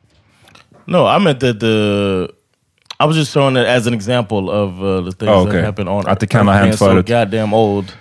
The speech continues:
Speaker 1: that maybe a smart civilization... It's just a theory I have,
Speaker 2: Ja.
Speaker 1: smart, and I have
Speaker 2: I,
Speaker 1: nothing
Speaker 2: I
Speaker 1: to back it, no science to back it up.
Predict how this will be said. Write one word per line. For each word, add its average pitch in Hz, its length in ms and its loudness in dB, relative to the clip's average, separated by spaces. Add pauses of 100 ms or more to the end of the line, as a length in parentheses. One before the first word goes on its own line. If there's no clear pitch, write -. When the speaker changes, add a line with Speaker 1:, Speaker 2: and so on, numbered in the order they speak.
(320)
Speaker 1:
that 98 240 -4 (560)
maybe 120 320 2
a 123 60 0
smart 127 380 0
civilization... 107 920 -6 (280)
It's 175 120 -6
just 269 160 -2
a 180 60 -4
theory 110 360 -2
I 104 40 -2
have, 107 240 -6
Speaker 2:
Ja. 139 160 4
Speaker 1:
smart, 117 220 -2
and 107 160 0
I - 40 0
have 190 120 2
Speaker 2:
I, 127 80 0
Speaker 1:
nothing 151 220 2
Speaker 2:
I - 60 -4
Speaker 1:
to 123 60 -8
back 110 180 0
it, 110 80 -8
no 143 120 0
science 139 360 0
to 113 60 -10
back 98 180 -4
it 101 80 -10
up. 104 160 -8